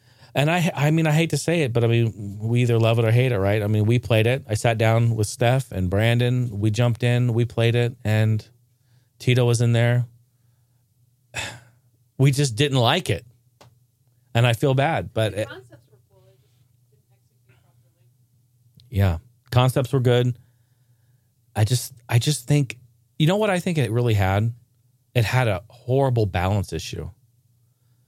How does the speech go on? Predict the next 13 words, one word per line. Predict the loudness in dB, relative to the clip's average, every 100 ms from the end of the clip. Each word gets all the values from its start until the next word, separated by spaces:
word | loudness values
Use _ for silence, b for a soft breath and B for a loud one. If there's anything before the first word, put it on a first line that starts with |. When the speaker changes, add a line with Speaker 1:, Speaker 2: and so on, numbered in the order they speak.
| _ -2
Speaker 1:
I | 0
really | 2 2
feel | 0 0
like | 0
it |
had | 0
a | 0
balance | -2 -4 -4
issue. | -8 -8 -12 -14 _
And | -2 0
it |
was, | 0 0
like, | -2 -4